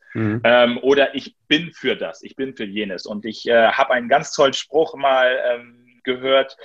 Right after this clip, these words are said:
Speaker 2: der da sagt, „Du definierst dich am meisten darüber, was du ablehnst.“ Und, äh, das ist ein Spruch, den ich sehr, sehr verinnerlicht habe, dass ich einfach sage, „Hey, ja, okay, ich, äh,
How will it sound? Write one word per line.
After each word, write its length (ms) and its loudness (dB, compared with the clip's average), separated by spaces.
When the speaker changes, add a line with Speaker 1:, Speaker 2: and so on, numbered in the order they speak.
Speaker 2:
der 100 2
da 160 6
sagt, 380 0
„Du 160 -14
definierst 580 -12
dich 200 -10
am 120 -6
meisten 400 -4
darüber, 360 0
was 140 -6
du 100 -6
ablehnst.“ 720 -8
Und, 420 2
äh, 220 2
das 220 -2
ist 280 -6
ein 140 0
Spruch, 260 -4
den 140 0
ich 220 -6
sehr, 280 0
sehr 200 4
verinnerlicht 640 0
habe, 260 2
dass 140 -10
ich 100 -12
einfach 200 -4
sage, 280 0
„Hey, 140 2
ja, 280 2
okay, 320 -2
ich, 240 -12
äh, 180 -4